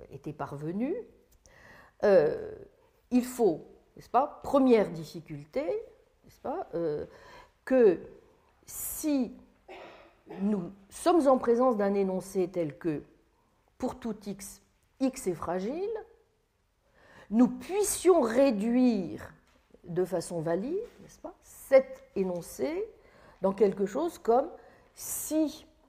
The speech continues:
on laissait tomber x, il se briserait. Bon. Et c'est justement ce type de tâche que, euh, Carnap essaie de, de mener à bien dans Testability and Meaning en particulier. Hein,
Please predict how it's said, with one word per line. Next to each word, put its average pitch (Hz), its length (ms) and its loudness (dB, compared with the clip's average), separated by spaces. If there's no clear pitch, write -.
on 208 120 0
laissait 202 420 2
tomber 160 600 -6
x, - 640 -2
il 233 160 -2
se - 140 -6
briserait. 180 520 -4
Bon. 131 140 -6
Et 208 340 8
c'est 165 180 -4
justement 240 600 0
ce - 140 -4
type 180 340 -6
de 147 160 -4
tâche 277 600 -6
que, 240 320 0
euh, 160 120 -6
Carnap 190 500 0
essaie 214 420 -2
de, 147 600 -8
de 170 120 -8
mener 170 300 -8
à 151 100 -8
bien 185 280 -6
dans 151 100 -8
Testability 147 640 -6
and 135 80 -4
Meaning 160 340 -8
en 269 80 -8
particulier. 233 720 -8
Hein, - 100 -14